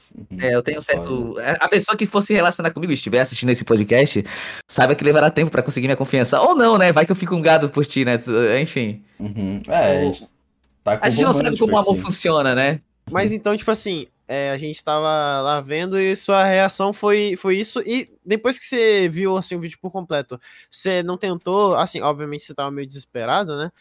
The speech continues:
Speaker 3: Mas você não, não tentou, tipo, mandar uma mensagem pro Haluca, tentar falar com ele, ou, tipo, algo assim? Tipo, eu imagino que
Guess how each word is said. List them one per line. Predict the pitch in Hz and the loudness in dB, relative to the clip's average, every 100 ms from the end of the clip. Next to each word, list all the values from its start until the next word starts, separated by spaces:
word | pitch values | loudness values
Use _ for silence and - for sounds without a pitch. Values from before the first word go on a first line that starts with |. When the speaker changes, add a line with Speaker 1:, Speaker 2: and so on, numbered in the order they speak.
| _ _ | _ _
Speaker 3:
Mas | 151 156 | -2 -2
você | - | -2
não, | 160 165 160 160 156 151 147 | -6 -6 -6 -6 -6 -6 -6
não | 139 165 | -6 -6
tentou, | 160 165 170 | -6 -6 -6
tipo, | 170 - 165 156 135 | -8 -6 -4 -2 -2
mandar | 139 151 143 139 165 | -2 -4 0 0 2
uma | 170 156 147 135 120 120 - | 2 0 0 -2 -4 -6 -8
mensagem | 135 127 - 123 139 151 139 | -8 -6 -2 2 2 2 -4
pro | 120 117 | -10 -6
Haluca, | 123 107 104 131 175 - - 127 110 | -4 -4 -4 -2 -2 -2 -6 -6 -6
tentar | - 120 | -10 -14
falar | 135 - 113 127 | -8 -4 -2 -2
com | - 139 | -4 -12
ele, | 113 127 160 160 139 135 127 - _ _ _ - | -8 -6 -2 -4 -4 -4 -6 -10 _ _ _ -8
ou, | 143 | -6
tipo, | 143 - 143 127 - _ | -6 -8 -8 -8 -12 _
algo | - 175 160 | 0 2 0
assim? | - - 196 165 | -2 -4 -6 -8
Tipo, | - - | -12 -8
eu | 147 | -6
imagino | 151 165 170 | -4 -4 -6
que | 175 | -4